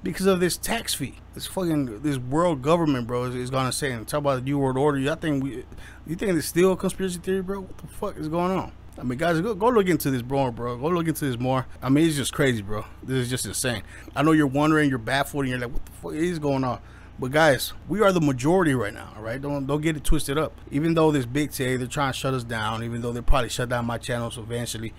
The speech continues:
you know, maybe one day you'll just, you won't find me no more, bro. It's just the reality of it. I mean, just know that, guys, that you're not alone, bro. We are the majority. Like I said, once again, the,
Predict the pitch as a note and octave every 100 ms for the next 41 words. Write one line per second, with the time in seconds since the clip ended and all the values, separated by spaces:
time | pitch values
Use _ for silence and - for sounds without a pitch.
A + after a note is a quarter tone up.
0 | - - - B2 A#2+ B2 A#2+ A#2+ C3 C3
1 | B2 C3 B2+ B2+ B2+ C3 C3 C3 - C#3
2 | C3+ D3 C#3+ - E3 G3 E3+ A#2+ G#2 F#2
3 | - A2+ C#3 C3+ C3+ C3+ - C#3+ B2+ C3+
4 | C#3 F#3 C#3+ A#2 A2 - - - B2+ C3
5 | A#3 A3+ G3 F#3 C#3+ D#3+ D#3+ D3+ C#3+ F3+
6 | D#3+ A#2+ A#2+ G2+ E2 F2+ - D3+ F3 E3
7 | C#3 A#2+ C3 C3+ B2+ A2 - - A#2+ B2+
8 | A#2+ C#3 C3+ C3 C3 C3+ B2+ - - -
9 | - C3+ B2